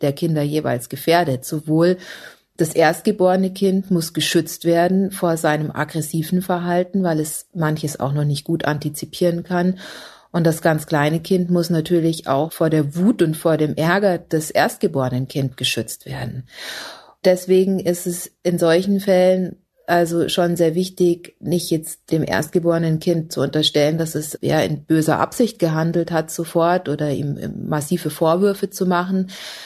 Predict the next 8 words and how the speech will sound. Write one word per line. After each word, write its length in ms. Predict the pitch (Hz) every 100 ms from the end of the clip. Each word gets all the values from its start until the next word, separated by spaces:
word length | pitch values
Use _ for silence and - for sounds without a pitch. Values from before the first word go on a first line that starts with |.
| - - _ -
Aber 220 | 165 170
da 120 | 160
ist 140 | 151
es 120 | 147 170
natürlich 360 | 160 160 147
schon 300 | 165 170 233
wichtig, 560 | 160 147 - 151 147 -
also 460 | 147 147 156 147